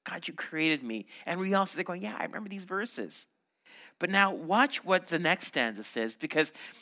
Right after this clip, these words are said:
the writer actually is writing this next stanza, and it actually is probably the most important part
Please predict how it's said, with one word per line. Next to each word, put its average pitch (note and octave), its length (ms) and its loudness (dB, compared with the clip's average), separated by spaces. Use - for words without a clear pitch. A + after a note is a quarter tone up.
the E3+ 140 4
writer A3 420 8
actually E3 640 0
is C3 120 -2
writing D3+ 280 6
this C3+ 160 -4
next D#3+ 300 -2
stanza, B2+ 600 0
and D#3 140 2
it E3+ 80 6
actually G3+ 300 4
is E3+ 80 -4
probably F3+ 300 4
the D#3+ 60 0
most E3 340 2
important D3 640 -8
part - 460 2